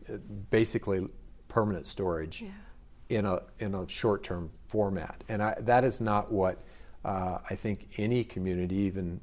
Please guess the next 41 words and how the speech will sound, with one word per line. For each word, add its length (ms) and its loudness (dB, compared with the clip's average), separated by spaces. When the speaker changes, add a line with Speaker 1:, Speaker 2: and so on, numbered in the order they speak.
Speaker 1:
even 220 2
those 280 4
that 120 4
are 80 2
supportive 540 4
of 200 2
it, 200 0
um, 460 -2
you 200 0
have 200 4
to 80 4
have 120 4
an 180 2
honest 380 4
conversation 800 0
about 400 2
what 460 6
is 220 2
the 140 0
long-term 1040 2
solution 640 0
here 240 -4
going 320 -2
to 140 -8
be, 460 0
and 140 0
make 220 6
decisions 560 4
based 300 2
on 160 0
some 180 -2
certainty 720 2
as 200 -2
to 100 -6
what 280 4
short-term 600 2
and 80 -2
long-term 460 -2
look 240 -4
like. 200 -14
Speaker 2:
Yeah, 360 0